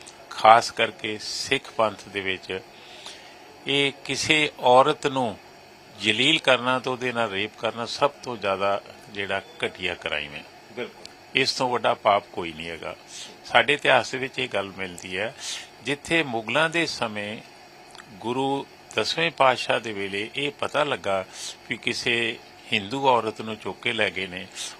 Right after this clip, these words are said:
Speaker 1: ਉਹਦੇ ਨਾਲ ਜ਼ਬਰਦਸਤੀ ਵਿਆਹ ਕਰਾਉਣ ਦੀ ਕੋਸ਼ਿਸ਼ ਕਰ ਰਹੇ ਨੇ, ਉਹਨੂੰ ਫੜ ਕੇ ਲਿਆ ਕੇ ਤੇ ਉਹਨੂੰ ਬਹੁਤ ਵੱਡੀ ਸਜ਼ਾ ਦਿੱਤੀ ਗਈ, ਮੌਤ ਦੀ ਸਜ਼ਾ ਦਿੱਤੀ ਜਾਂਦੀ ਸੀ। ਤੇ ਹੁਣ ਤੇ ਇੱਥੇ ਦੇਖੋ, ਉਹਨੇ ਪਤਾ ਨਹੀਂ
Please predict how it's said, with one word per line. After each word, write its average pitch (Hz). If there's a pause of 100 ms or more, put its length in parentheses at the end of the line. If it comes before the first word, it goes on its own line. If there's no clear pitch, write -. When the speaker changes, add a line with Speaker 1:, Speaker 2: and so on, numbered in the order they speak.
(120)
Speaker 1:
ਉਹਦੇ 139
ਨਾਲ 135
ਜ਼ਬਰਦਸਤੀ 117
ਵਿਆਹ 107
ਕਰਾਉਣ 123
ਦੀ 107
ਕੋਸ਼ਿਸ਼ 101
ਕਰ 95
ਰਹੇ 87
ਨੇ, 85 (460)
ਉਹਨੂੰ 170
ਫੜ 110
ਕੇ 170
ਲਿਆ 170
ਕੇ 139
ਤੇ 147
ਉਹਨੂੰ 135
ਬਹੁਤ 127
ਵੱਡੀ 104
ਸਜ਼ਾ 82
ਦਿੱਤੀ 87
ਗਈ, 104
ਮੌਤ 151
ਦੀ 156
ਸਜ਼ਾ 101
ਦਿੱਤੀ 87
ਜਾਂਦੀ 80
ਸੀ। - (640)
ਤੇ 180
ਹੁਣ 147
ਤੇ 170
ਇੱਥੇ 160
ਦੇਖੋ, 151
ਉਹਨੇ 147
ਪਤਾ 139
ਨਹੀਂ 147